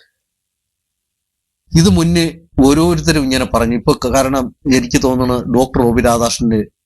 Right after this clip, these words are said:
സമയം ഇപ്പോൾ നല്ല സമയമായി കൊണ്ടിരിക്കുന്നതായിട്ടാണ് എനിക്ക് തോന്നുന്നത്. കാരണം എന്തെന്ന് അറിയാം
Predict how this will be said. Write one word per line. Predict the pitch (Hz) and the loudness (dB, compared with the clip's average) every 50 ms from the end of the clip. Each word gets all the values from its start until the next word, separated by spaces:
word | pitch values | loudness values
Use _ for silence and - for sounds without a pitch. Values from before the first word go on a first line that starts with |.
| _ - 120 | _ 0 0
സമയം | 113 - - 120 113 123 127 123 117 101 - - _ - | 2 2 2 0 -2 -2 -2 -2 -2 -4 -6 -6 _ -6
ഇപ്പോൾ | 95 - - 110 101 95 95 - _ _ _ - | -4 0 0 0 0 0 -2 -8 _ _ _ -2
നല്ല | 110 110 107 110 120 | 0 0 0 0 -2
സമയമായി | 120 - - 104 101 104 104 101 98 98 98 95 95 - _ _ _ _ _ _ _ _ _ _ _ _ - | -2 -2 -2 -2 -2 0 0 0 0 0 -2 -2 -4 -6 _ _ _ _ _ _ _ _ _ _ _ _ -2
കൊണ്ടിരിക്കുന്നതായിട്ടാണ് | - 107 107 101 98 98 90 107 101 107 104 101 101 101 98 - - 98 98 98 | 0 0 2 2 0 0 0 0 0 0 0 0 0 -2 -2 -2 0 0 0 0
എനിക്ക് | 95 95 90 101 98 - | 0 -2 -2 -2 -2 -2
തോന്നുന്നത്. | 92 92 92 95 92 95 90 | -2 0 0 0 0 0 0
കാരണം | 107 113 113 120 127 | 0 0 0 0 -2
എന്തെന്ന് | 117 110 123 127 120 113 | -2 0 0 0 0 0
അറിയാം | 104 98 107 104 107 101 98 | -2 0 -2 -2 -2 -4 -6